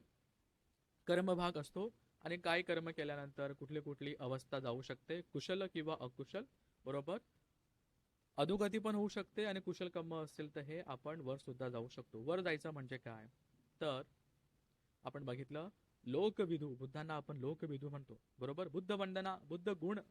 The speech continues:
तुम्ही, मी, आपण सगळे म्हणतो, अतिशय एकदम लहानपणापासूनच. "इति पिसो भगवा अरहं सम्मा संबुद्धो विद्या चरण संपन्नो सुगतो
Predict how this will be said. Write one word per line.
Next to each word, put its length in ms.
तुम्ही, 280
मी, 140
आपण 260
सगळे 240
म्हणतो, 320
अतिशय 320
एकदम 260
लहानपणापासूनच. 800
"इति 180
पिसो 340
भगवा 420
अरहं 320
सम्मा 380
संबुद्धो 640
विद्या 420
चरण 360
संपन्नो 600
सुगतो 680